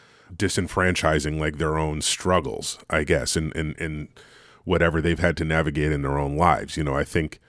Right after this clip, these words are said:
I believe we discussed this in either this episode or another, but, you know,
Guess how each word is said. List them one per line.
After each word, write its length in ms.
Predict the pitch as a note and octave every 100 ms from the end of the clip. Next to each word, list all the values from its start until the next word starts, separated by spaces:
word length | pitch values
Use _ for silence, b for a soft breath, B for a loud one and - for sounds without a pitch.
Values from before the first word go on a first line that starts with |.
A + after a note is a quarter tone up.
| b b b b b b b b b
I 60 |
believe 280 | G#2+ A#2 B2+
we 80 | A2
discussed 440 | F#2 - G#2+ -
this 260 | F#2 D#2 -
in 460 | - E2 D#2 D2 C#2+ _ _ _ _ _ -
either 220 | G2+ F2+
this 220 | E2+ A2 A2
episode 400 | F#2+ F2 F#2+ F2
or 120 | D2+
another, 340 | E2 G2+ C#2
but, 240 | D2 D#2+ -
you 80 | F#2
know, 180 | D2+